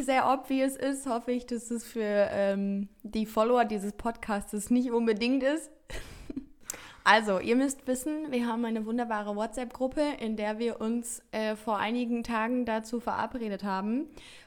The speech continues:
uns am, äh, folgenden Freitag zu verabreden.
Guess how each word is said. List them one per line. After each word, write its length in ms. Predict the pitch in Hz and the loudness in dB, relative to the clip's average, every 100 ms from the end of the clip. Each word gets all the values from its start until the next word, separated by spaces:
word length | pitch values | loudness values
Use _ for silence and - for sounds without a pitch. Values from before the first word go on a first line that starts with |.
| - | -2
uns 320 | 226 254 - - | 4 4 2 -2
am, 340 | 214 220 214 | 0 0 -2
äh, 300 | 208 196 190 | -4 -4 -4
folgenden 480 | - 240 262 262 254 | -4 -2 0 0 -2
Freitag 560 | - 196 196 202 - | 0 0 0 -4 -6
zu 80 | - | -12
verabreden. 720 | - - 170 - 139 - - | -6 -2 -2 -6 -8 -8 -12